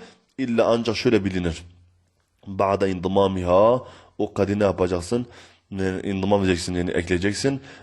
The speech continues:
İla kelimetin okuna başka bir kelime ne yapacaksın? Ekleyeceksin. Başka kelimeyi birleştireceksin. Aa, o zaman bu anlamlar anlaşılabilir, bilinebilir. Anlaşıldı değil mi?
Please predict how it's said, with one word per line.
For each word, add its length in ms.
İla 220
kelimetin 440
okuna 240
başka 260
bir 60
kelime 260
ne 40
yapacaksın? 320
Ekleyeceksin. 480
Başka 200
kelimeyi 300
birleştireceksin. 640
Aa, 120
o 180
zaman 480
bu 180
anlamlar 380
anlaşılabilir, 840
bilinebilir. 960
Anlaşıldı 420
değil 120
mi? 140